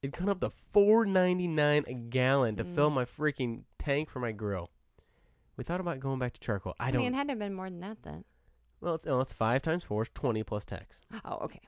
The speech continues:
Speaker 1: It was, like, twenty-one fifty-ish. I don't know. I don't have my receipt here, kids.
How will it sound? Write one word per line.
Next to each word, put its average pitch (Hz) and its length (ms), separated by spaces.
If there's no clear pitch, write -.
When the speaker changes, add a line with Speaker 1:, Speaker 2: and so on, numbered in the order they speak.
Speaker 1:
It - 60
was, 123 80
like, 127 140
twenty-one 110 580
fifty-ish. 95 640
I 92 100
don't 82 100
know. - 100
I 117 80
don't 127 140
have 135 120
my 120 100
receipt 117 320
here, 113 180
kids. 107 360